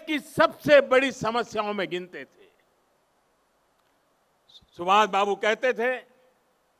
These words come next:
"आमादेर सबसे बड़ो जातीय समस्या होलो दारिद्र असी कखा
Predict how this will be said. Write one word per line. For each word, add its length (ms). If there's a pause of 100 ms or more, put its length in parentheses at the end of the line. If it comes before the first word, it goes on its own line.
(540)
"आमादेर 800
सबसे 720
बड़ो 400
जातीय 600
समस्या 560
होलो 600 (1120)
दारिद्र 600
असी 540
कखा 720